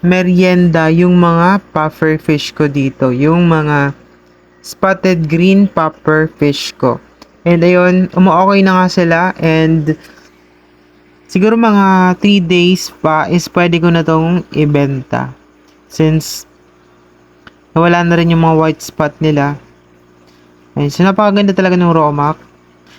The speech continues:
Tapos ito nga pala ipapakain ko, guys. Itong mga, ah, small size na superworm natin dito na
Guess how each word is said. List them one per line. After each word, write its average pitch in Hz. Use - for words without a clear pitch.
Tapos 185
ito 226
nga 233
pala 220
ipapakain 170
ko, 160
guys. 151
Itong 160
mga, 156
ah, 135
small 202
size 185
na 170
superworm 156
natin 147
dito 143
na 139